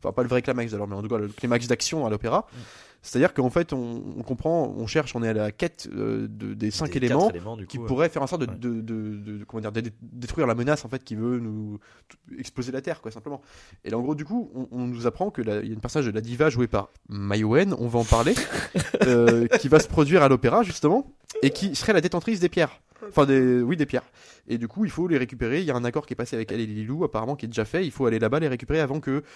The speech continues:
Speaker 1: justement, Zorg et tout ça se, se, bah, s'en mêlent. Zorg, euh, donc ils y
Speaker 2: C'est
Speaker 1: vont.
Speaker 2: le mal, d'ailleurs, j'ai pas, j'ai pas précisé.
Speaker 1: Ouais.
Speaker 2: Oui, Zorg, c'est le mal, euh,
Speaker 1: Zorg, c'est le
Speaker 2: la
Speaker 1: mal.
Speaker 2: planète.
Speaker 1: Donc Zorg, euh,
Speaker 2: Méchant.
Speaker 1: apprend ça de son côté. Il y va.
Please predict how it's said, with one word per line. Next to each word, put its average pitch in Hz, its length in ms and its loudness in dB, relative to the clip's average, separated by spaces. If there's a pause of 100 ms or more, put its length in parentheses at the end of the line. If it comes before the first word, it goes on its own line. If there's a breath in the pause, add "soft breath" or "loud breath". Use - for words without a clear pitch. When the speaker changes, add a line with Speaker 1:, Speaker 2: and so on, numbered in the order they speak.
Speaker 1:
justement, 131 280 -2
Zorg 123 300 2
et 104 40 -6
tout 117 100 -12
ça 156 320 -6
se, 117 640 -6
se, - 160 -16
bah, 104 220 -2
s'en 107 180 -6
mêlent. 147 240 0 (640 loud breath)
Zorg, 143 360 4
euh, 101 360 -2
donc 107 200 -8
ils 107 40 -6
y - 40 -4
Speaker 2:
C'est 104 40 -2
Speaker 1:
vont. 131 120 2
Speaker 2:
le 202 80 4
mal, 120 180 0
d'ailleurs, 98 220 -6
j'ai 95 100 -14
pas, 98 160 -6
j'ai 92 100 -14
pas 95 100 -8
précisé. 95 380 -10
Speaker 1:
Ouais. 101 60 -4
Speaker 2:
Oui, 95 120 -6
Zorg, 87 220 -6
c'est - 100 -18
le 82 100 -12
mal, 85 220 -14
euh, 95 160 -14
Speaker 1:
Zorg, 120 180 -2
c'est - 100 -4
le 107 80 0
Speaker 2:
la 139 80 4
Speaker 1:
mal. 196 80 6
Speaker 2:
planète. 117 160 -2
Speaker 1:
Donc 117 80 -8
Zorg, 131 280 4
euh, 104 540 -2
Speaker 2:
Méchant. 95 380 -6
Speaker 1:
apprend 120 220 0
ça 120 140 -6
de - 60 -8
son 113 100 -16
côté. 143 320 -6
Il 123 120 -10
y 117 60 -10
va. 147 300 4